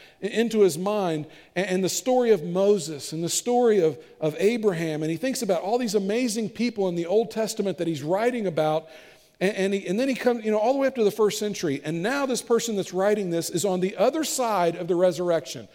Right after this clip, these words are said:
Understand, it's not a promise anymore. It happened. Did you guys see that?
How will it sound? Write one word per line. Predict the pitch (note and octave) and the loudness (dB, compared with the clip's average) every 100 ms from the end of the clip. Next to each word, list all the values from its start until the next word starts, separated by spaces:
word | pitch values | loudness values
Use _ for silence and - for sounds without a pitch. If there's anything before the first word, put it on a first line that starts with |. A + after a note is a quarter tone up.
| - - | -10 -4
Understand, | B3+ C#4 - A#3+ G#3+ B2+ - - | -2 -2 -2 -2 -2 -4 -12 -2
it's | G#3+ A#3 | -2 0
not | C4 | -2
a | A3+ | -2
promise | - C#4 D4+ A#3+ F#3+ | 0 0 0 0 0
anymore. | E3+ D3+ D3 D3+ D#3 | -2 0 2 0 0
It | D#3 | -2
happened. | - B3 C4+ - C#3+ A2 - _ _ _ _ _ _ _ _ _ _ _ _ _ _ _ _ _ _ _ _ _ _ _ _ _ _ _ _ _ _ _ _ _ - | -2 -4 -4 -4 -8 -10 -20 _ _ _ _ _ _ _ _ _ _ _ _ _ _ _ _ _ _ _ _ _ _ _ _ _ _ _ _ _ _ _ _ _ -20
Did | - | -14
you | F#3 | -10
guys | G3 F#3+ | -10 -10
see | F3+ | -12
that? | F3+ F3+ | -12 -14